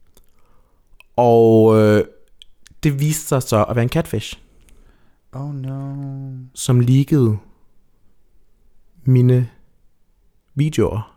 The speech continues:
Speaker 1: på
Speaker 2: Oh.
Speaker 1: nettet.
Speaker 2: Oh my god! Har du faktisk dine nudes leaked?
Speaker 1: Ja.
Speaker 2: Ej.
Speaker 1: Det, det, det var sådan, jeg fandt dem sådan tilfældigt en gang, hvor jeg sad og søgte på sådan noget porno.
Speaker 2: <laughs> Wow.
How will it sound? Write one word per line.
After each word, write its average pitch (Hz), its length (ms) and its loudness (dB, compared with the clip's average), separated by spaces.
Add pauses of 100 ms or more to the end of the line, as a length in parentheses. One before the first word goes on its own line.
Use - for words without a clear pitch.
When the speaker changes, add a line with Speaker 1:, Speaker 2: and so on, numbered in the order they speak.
(260)
Speaker 1:
på - 120 -2
Speaker 2:
Oh. - 60 6
Speaker 1:
nettet. 143 240 2 (400)
Speaker 2:
Oh 190 180 0
my 247 200 0
god! 160 520 0 (920)
Har 156 120 -2
du 156 60 -2
faktisk 151 280 -6
dine 147 180 -2
nudes 165 300 -2
leaked? 151 320 -6 (460)
Speaker 1:
Ja. 135 120 -4 (640)
Speaker 2:
Ej. 285 360 0 (280)
Speaker 1:
Det, 135 280 -4
det, 156 160 -6
det 139 80 0
var 143 60 0
sådan, 120 280 -4
jeg 123 100 -2
fandt 147 300 -4
dem 165 80 -6
sådan 139 180 -6
tilfældigt - 580 -6
en 127 120 -4
gang, 120 240 -4
hvor 120 140 -2
jeg 117 60 -2
sad 120 120 -2
og 101 100 -4
søgte - 300 -6
på 107 60 -6
sådan 104 140 -8
noget 95 260 -8 (1120)
porno. 95 320 -2
Speaker 2:
<laughs> 120 40 0 (320)
Wow. 196 400 -4